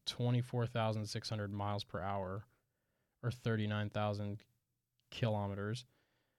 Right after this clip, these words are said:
The trip to Mars will take about seven months and about three hundred million miles.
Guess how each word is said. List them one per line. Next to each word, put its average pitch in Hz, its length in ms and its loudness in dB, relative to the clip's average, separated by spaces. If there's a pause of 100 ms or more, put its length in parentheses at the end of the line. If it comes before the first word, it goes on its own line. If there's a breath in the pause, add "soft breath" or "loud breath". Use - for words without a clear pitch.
(180)
The 131 60 -4
trip 143 200 2
to 131 100 4
Mars 120 360 8
will 110 80 2
take 113 240 2
about 107 200 0
seven 113 540 4
months 104 560 -2 (1500)
and 117 100 2
about 104 220 0
three 113 760 2
hundred 107 340 0
million 104 320 -2
miles. 82 460 -6